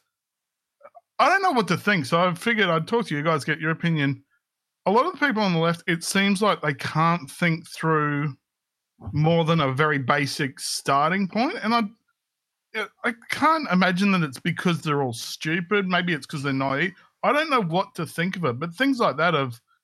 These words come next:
people are homeless not just because they've lost a house. There's a reason why they may have lost a house.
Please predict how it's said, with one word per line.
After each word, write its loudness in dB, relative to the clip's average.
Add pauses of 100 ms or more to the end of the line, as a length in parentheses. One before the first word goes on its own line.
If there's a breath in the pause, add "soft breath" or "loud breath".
(400)
people 0
are 2
homeless 2
not 0
just -8
because -6
they've -2
lost -2
a -2
house. 0
There's -8
a -2
reason -2
why 0
they -2
may 0
have -2
lost -6
a -6
house. -4